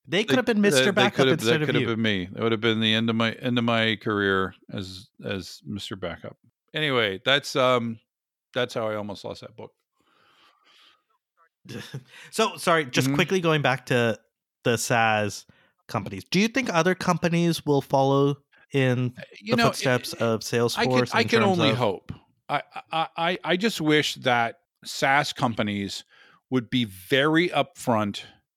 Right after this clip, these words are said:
Speaker 2: on what their contract says with regards to backup services, right? It either is included or it's not included.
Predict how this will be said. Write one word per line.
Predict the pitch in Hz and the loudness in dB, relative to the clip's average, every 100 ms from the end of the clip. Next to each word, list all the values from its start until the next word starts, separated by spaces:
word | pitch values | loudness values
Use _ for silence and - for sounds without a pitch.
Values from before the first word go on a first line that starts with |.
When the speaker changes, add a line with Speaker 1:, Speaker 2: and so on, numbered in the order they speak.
| _ _ _ _ - | _ _ _ _ -2
Speaker 2:
on | 117 113 110 _ - | 0 0 -4 _ -16
what | 127 123 139 - _ | -2 2 2 -2 _
their | 143 135 | 0 0
contract | - 131 123 - 127 120 - | 0 0 0 0 0 0 -2
says | - 98 95 90 92 - - _ _ _ - | -4 -4 -4 -6 -8 -12 -16 _ _ _ -6
with | 123 127 - | 0 0 2
regards | 139 117 110 98 101 - - | -2 0 2 2 0 -2 -8
to | - 104 98 98 95 _ _ _ _ - | -2 -2 0 -4 -8 _ _ _ _ -2
backup | 104 95 104 95 - - | 0 2 0 0 -6 -16
services, | - 113 92 80 - - - - _ _ _ | -6 -4 -4 -8 -12 -14 -14 -16 _ _ _
right? | 98 104 113 - _ - - _ - | -4 -2 -2 -6 _ -20 -20 _ -4
It | 127 | 0
either | 123 113 107 101 _ | 2 2 0 -2 _
is | 170 202 170 | 0 2 2
included | 190 - 180 170 165 160 - _ _ - | 0 2 2 4 0 -2 -10 _ _ -2
or | 143 147 | 2 2
it's | 139 - | 0 -2
not | 131 131 120 117 | -2 0 2 2
included. | 98 82 98 87 - - | 0 -6 -10 -10 -14 -16